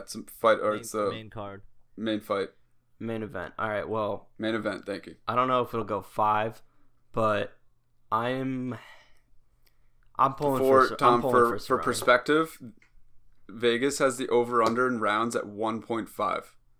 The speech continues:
Speaker 3: Oh, okay. I'm taking the over. That's easy. It's
Speaker 1: Dude,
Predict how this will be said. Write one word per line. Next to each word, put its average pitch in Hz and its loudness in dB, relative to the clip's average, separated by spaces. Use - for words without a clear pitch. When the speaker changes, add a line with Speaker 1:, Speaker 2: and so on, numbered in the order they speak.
Speaker 3:
Oh, 104 -2
okay. 101 -6
I'm 101 -6
taking 104 -6
the 98 -8
over. 98 -8
That's - -14
easy. 104 -14
It's 110 -12
Speaker 1:
Dude, 117 4